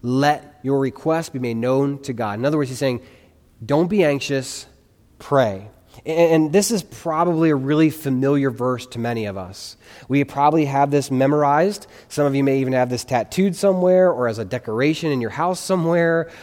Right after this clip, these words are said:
Uh, to me, it's actually on the bottom of a water bottle that I took to Canada. And, and this verse has meant a lot over the years to me. But this morning,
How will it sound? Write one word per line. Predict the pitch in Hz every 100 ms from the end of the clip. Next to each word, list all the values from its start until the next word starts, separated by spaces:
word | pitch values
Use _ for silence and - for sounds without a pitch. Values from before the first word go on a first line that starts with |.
| -
Uh, | 120 117
to | 101 139
me, | 147 160 165
it's | 135
actually | 139 131 147 131
on | 127
the |
bottom | 113 123 127 135
of | 120
a |
water | 110 113 131 147
bottle | 139 135 139
that | 123
I | 107
took | - -
to | -
Canada. | 135 143 151 151 147 147 - -
And, | 117 117
and | 123 143
this | 143
verse | 127 147 147 143 -
has | 123 110
meant | 123 123
a |
lot | 113 123 139 127
over | 123 113
the | 110
years | 123 135 131
to | -
me. | 123 131 127
But | 117 110 - -
this | - 131
morning, | 170 190 180 151